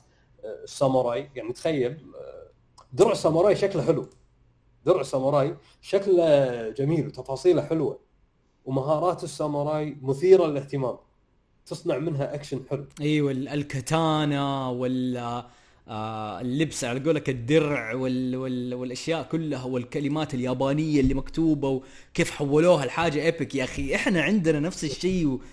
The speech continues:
Speaker 2: والسيوف
Speaker 1: آه،
Speaker 2: اللي
Speaker 1: أنت قلت،
Speaker 2: يس، يس، إيه، كمل.
Speaker 1: أنت قلت الكلمة،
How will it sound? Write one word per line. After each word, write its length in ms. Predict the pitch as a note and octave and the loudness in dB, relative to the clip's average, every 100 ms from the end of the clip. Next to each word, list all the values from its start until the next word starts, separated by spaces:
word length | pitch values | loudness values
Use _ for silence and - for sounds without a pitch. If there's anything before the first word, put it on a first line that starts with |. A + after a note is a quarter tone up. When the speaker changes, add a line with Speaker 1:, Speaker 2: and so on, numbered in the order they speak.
| - | -12
Speaker 2:
والسيوف 560 | - - - D#3 F3 C#3 | -6 -4 0 2 2 2
Speaker 1:
آه، 20 | |
Speaker 2:
اللي 440 | C3+ B2+ C3 C3 B2 | 2 2 2 0 0
Speaker 1:
أنت 220 | A3 - | 0 4
قلت، 240 | G3+ A3 - _ _ - | 4 4 -2 _ _ -6
Speaker 2:
يس، 260 | C#3+ C#3 C#3+ | -6 -4 -6
يس، 240 | B2+ - | -8 -6
إيه، 160 | C#3+ C3+ | -6 -2
كمل. 280 | D3+ F3+ | -2 0
Speaker 1:
أنت 180 | G#3+ G#3 | -2 2
قلت 260 | F#3+ A#3 - | 2 2 0
الكلمة، 460 | - - E3 A#2 | 0 0 0 -2